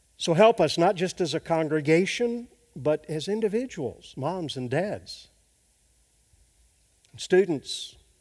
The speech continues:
children. And, and, and we know that in this life there are people that may get angry with us, but Lord,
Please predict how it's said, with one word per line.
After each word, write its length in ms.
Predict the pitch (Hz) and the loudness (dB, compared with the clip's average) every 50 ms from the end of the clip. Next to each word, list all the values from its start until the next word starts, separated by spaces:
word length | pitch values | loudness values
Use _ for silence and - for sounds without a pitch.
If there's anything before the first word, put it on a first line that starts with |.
| _ _ _ _ _ - | _ _ _ _ _ -10
children. 560 | - - 170 175 196 180 135 139 123 104 95 - _ _ _ _ _ _ _ _ _ _ _ _ _ _ _ _ _ _ _ _ _ _ _ _ _ _ _ _ _ _ 302 | -4 0 0 2 2 2 0 -2 -4 -4 -6 -14 _ _ _ _ _ _ _ _ _ _ _ _ _ _ _ _ _ _ _ _ _ _ _ _ _ _ _ _ _ _ -18
And, 140 | 185 143 - - | -16 -16 -12 -10
and, 200 | - 135 143 143 - - - | -8 -8 -8 -8 -12 -14 -12
and 220 | 160 127 143 139 | -10 -10 -10 -10
we 240 | - 127 135 175 196 | -6 -2 0 2 4
know 340 | 185 165 170 202 208 185 156 | 4 6 6 6 6 4 2
that 180 | 123 127 123 - _ _ _ _ _ _ _ _ _ _ _ _ _ - | 0 -2 -4 -6 _ _ _ _ _ _ _ _ _ _ _ _ _ -4
in 160 | - 139 147 165 | -2 0 2 2
this 200 | 185 - - - | 0 0 -2 -2
life 420 | 147 151 175 190 170 147 139 - | 0 0 2 2 0 -2 -2 -2
there 140 | 156 147 156 | -2 -2 -2
are 60 | 165 | -2
people 500 | - 165 175 175 - 165 151 139 120 - - _ _ _ _ _ _ - | -2 -4 -4 -2 0 -2 -2 -2 -4 -8 -14 _ _ _ _ _ _ -8
that 160 | 143 151 - | -8 -4 0
may 180 | 147 156 170 | 2 2 2
get 200 | 165 139 151 139 | 2 2 0 2
angry 600 | 139 139 151 160 156 143 107 107 104 101 101 - _ _ - | 2 2 2 0 0 -2 -2 -4 -6 -6 -8 -14 _ _ -10
with 200 | - 117 113 104 | -6 -6 -4 -2
us, 360 | 110 110 110 107 - - - - | -2 -4 -4 -6 -8 -12 -12 -10
but 160 | 127 139 - | -10 -8 -6
Lord, 300 | 143 131 143 131 120 | -4 -2 -2 -2 -4